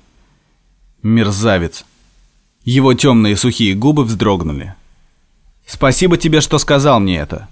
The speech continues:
Спасибо". С той поры Евсей стал внимательно прислушиваться к разговорам,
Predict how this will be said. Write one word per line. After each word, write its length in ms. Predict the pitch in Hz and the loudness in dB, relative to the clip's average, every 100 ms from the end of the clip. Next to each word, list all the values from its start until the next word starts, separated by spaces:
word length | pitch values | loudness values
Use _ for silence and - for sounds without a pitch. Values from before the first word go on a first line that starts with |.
| _ | _
Спасибо". 640 | - - 139 - 113 71 - - - - _ _ _ _ _ _ _ | -8 -2 0 2 0 -2 -6 -20 -20 -20 _ _ _ _ _ _ _
С 140 | - - | -12 -4
той 200 | 139 131 | 0 0
поры 420 | 160 151 151 170 - - _ | 2 0 0 -2 -10 -20 _
Евсей 400 | 107 113 - 208 | -2 -2 0 -2
стал 240 | - 151 | 0 0
внимательно 580 | 123 123 120 160 156 127 | 2 2 2 2 2 0
прислушиваться 640 | - 117 127 120 127 113 117 | 0 -2 -2 0 0 -2 -4
к 80 | 120 | -4
разговорам, 640 | 110 101 104 95 80 71 | -4 0 0 0 -4 -8